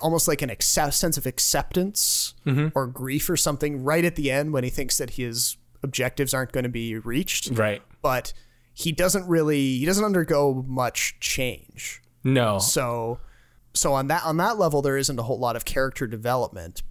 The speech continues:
Speaker 1: but you still, the, the movie is still very clear about his motivations.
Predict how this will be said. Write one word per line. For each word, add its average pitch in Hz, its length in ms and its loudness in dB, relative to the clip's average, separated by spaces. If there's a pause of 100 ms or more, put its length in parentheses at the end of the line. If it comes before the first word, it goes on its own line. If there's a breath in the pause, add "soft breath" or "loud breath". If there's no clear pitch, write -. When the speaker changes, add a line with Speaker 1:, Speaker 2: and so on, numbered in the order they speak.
Speaker 1:
but 123 440 0 (1080 soft breath)
you 143 240 -2
still, 165 880 4 (140)
the, 160 220 0
the 147 100 -2
movie 185 220 2
is 151 80 2
still 165 160 2
very 139 220 0
clear 135 360 0
about 113 260 0
his 113 160 -6
motivations. 95 800 -6